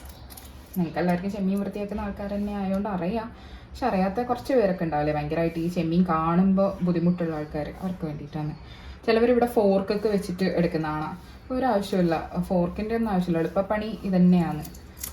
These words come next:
ഇങ്ങനെ just അപ്പുറം ഇപ്പുറവും കളഞ്ഞിട്ട് ഇങ്ങനെ വലിച്ചാൽ തന്നെ ഇത് ഈ സൈഡിൽ നിന്ന് just ഒന്ന് ഇങ്ങനെ പുൾ ചെയ്താൽ മതി. അപ്പോൾ ഇതാ വാലടക്കം നമുക്ക് കിട്ടും. എന്നിട്ട് ഇത് ഈ മുകളിൽ നിന്ന് ഇതിൻ്റെ തലേൻ്റെ ഇവിടെ നിന്ന് അഴുക്ക് ഇങ്ങനെ എടുത്ത് കളയുക. അപ്പം തന്നെ കണ്ട ഈ വയറിൻ്റെ ഈ നാര് പുറത്തേക്ക് വന്ന്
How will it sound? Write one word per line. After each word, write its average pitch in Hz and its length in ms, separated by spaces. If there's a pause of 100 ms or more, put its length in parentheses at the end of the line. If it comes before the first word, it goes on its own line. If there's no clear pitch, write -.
(260)
ഇങ്ങനെ 170 220 (220)
just 180 300
അപ്പുറം 175 260
ഇപ്പുറവും 175 320
കളഞ്ഞിട്ട് 160 580
ഇങ്ങനെ 233 240
വലിച്ചാൽ 208 480
തന്നെ 214 320
ഇത് 180 100 (100)
ഈ - 100
സൈഡിൽ 190 260
നിന്ന് 202 200
just - 280
ഒന്ന് 233 140
ഇങ്ങനെ 214 180
പുൾ 190 220
ചെയ്താൽ 165 280
മതി. 151 220
അപ്പോൾ 175 160
ഇതാ 165 180
വാലടക്കം 165 520
നമുക്ക് 156 240
കിട്ടും. - 220 (720)
എന്നിട്ട് 170 260
ഇത് 151 100 (120)
ഈ 180 120
മുകളിൽ 160 480
നിന്ന് 185 200 (320)
ഇതിൻ്റെ 156 280
തലേൻ്റെ 151 460
ഇവിടെ 151 140
നിന്ന് 151 160
അഴുക്ക് 147 320 (100)
ഇങ്ങനെ 156 240
എടുത്ത് 147 220
കളയുക. 160 240 (500)
അപ്പം 175 220
തന്നെ 214 220
കണ്ട 160 160 (240)
ഈ - 100
വയറിൻ്റെ 170 500 (180)
ഈ - 20 (120)
നാര് 165 280
പുറത്തേക്ക് 151 420
വന്ന് 147 180